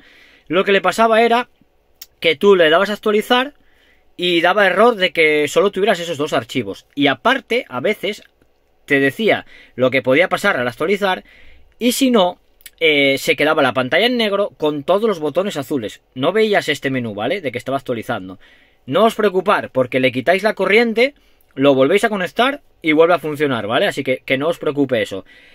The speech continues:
Yo lo que os recomendaría es que directamente probéis con varios U S Bs. Yo hasta que conseguí, porque con el que está, con el que lo estoy haciendo también me daba errores y mira, ahora funciona. Así que nada,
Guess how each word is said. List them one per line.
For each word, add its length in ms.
Yo 120
lo 100
que 80
os 60
recomendaría 760
es 340
que 320
directamente 840
probéis 580
con 240
varios 260
U 80
S 200
Bs. 340
Yo 280
hasta 200
que 80
conseguí, 1000
porque 240
con 100
el 60
que 60
está, 340
con 140
el 100
que 60
lo 60
estoy 160
haciendo 240
también 240
me 60
daba 180
errores 380
y 120
mira, 200
ahora 200
funciona. 480
Así 200
que 100
nada, 260